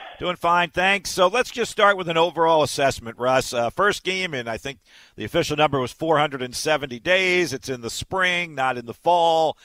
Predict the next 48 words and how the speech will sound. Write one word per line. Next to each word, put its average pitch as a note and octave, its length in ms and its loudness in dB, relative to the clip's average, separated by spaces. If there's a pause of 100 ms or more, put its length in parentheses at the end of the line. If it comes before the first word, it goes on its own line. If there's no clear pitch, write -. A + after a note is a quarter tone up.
(280)
all D#3 240 4
of B2 100 -6
that. A#2+ 240 0
How G3+ 140 -6
do D4+ 80 -6
you B3+ 80 -6
feel G3+ 260 -4
this E3 220 -4
game E3+ 280 -6
was C#3 120 -8
played, E3 580 0 (240)
how C#3+ 220 0
it C#3+ 120 -4
played E3 320 0
out D#3 400 4
through C#3+ 600 0 (160)
all D#3 200 2
of D#3+ 120 0
the C#3+ 80 -6
practices, E3+ 840 0
no B2 160 0
games? D#3 640 -6 (240)
Now C#3 220 2
there D3 180 0
you D3 200 0
are C#3+ 180 2
on C3+ 80 -6
the B2+ 60 -12
field C#3+ 360 -2
competing C#3 540 -8
<laughs> - 0 -
against C3 420 -8 (220)
one D3 180 0
of C#3+ 100 -2
your C3 200 -4
arch B2 280 0
rivals. A2+ 420 -4
Just E3+ 260 -8
in D#3 80 -10
general F3+ 400 -2
terms, D3 580 -2
what C#3 140 0
did D#3+ 140 -4
you C#3+ 60 -8
see C#3+ 280 -2
out A2+ 140 -4
there G#2+ 140 -6
Saturday? F#2+ 480 -6